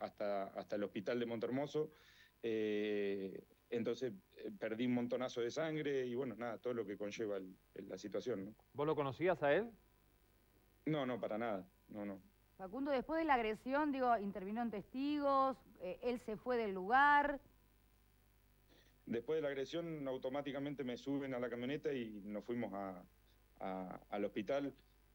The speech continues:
Speaker 1: El resto de los chicos quedaron ahí juntando las cosas y se vinieron para el hospital también.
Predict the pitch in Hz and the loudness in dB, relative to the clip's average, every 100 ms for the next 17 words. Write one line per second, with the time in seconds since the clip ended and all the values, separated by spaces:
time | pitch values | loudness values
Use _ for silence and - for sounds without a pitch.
0 | - - 113 104 135 - 123 117 113 139 | -16 -6 -4 -2 -4 0 0 0 0 -2
1 | 135 120 127 143 135 131 151 135 120 143 | -2 0 0 0 0 -2 -2 -2 0 0
2 | 143 131 - 160 170 170 151 - - - | 0 0 0 -2 0 0 -2 -6 -18 -8
3 | 107 - 107 110 127 123 113 110 107 120 | -6 -2 -2 0 0 0 -2 -2 -2 -2
4 | 110 135 120 117 147 165 | -2 -2 -2 0 -2 -4